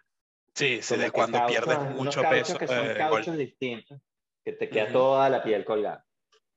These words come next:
Speaker 2: Cosa que ta-, por la cual tampoco me siento muy atraído, te voy a confesar.
Speaker 1: Ok.
Speaker 2: Llámame superficial si quieres.
Speaker 1: Ah, está bien, está bien.
Speaker 2: Ajá. Entonces,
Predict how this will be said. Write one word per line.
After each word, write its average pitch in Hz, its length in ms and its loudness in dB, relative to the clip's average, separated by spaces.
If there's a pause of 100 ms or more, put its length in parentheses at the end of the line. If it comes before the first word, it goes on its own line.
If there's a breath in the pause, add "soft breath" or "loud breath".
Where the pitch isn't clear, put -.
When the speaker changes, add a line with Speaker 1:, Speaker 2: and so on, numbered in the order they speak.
(420)
Speaker 2:
Cosa 107 260 -6
que 147 160 2
ta-, 131 200 -2
por 113 140 0
la 104 140 0
cual 104 160 -2
tampoco 113 340 -4
me 113 120 -6
siento 107 300 -6
muy 101 160 -6
atraído, 95 480 -2 (160)
te 87 60 -8
voy 87 120 -6
a 92 40 -16
confesar. 104 500 0
Speaker 1:
Ok. 90 60 -8
Speaker 2:
Llámame 107 340 2
superficial 107 640 -4
si - 160 -14
quieres. - 220 -16 (880)
Speaker 1:
Ah, 101 180 -10
está - 200 -4
bien, - 160 -2 (160)
está - 140 -2
bien. - 120 -4 (240)
Speaker 2:
Ajá. - 380 0 (160)
Entonces, 120 560 0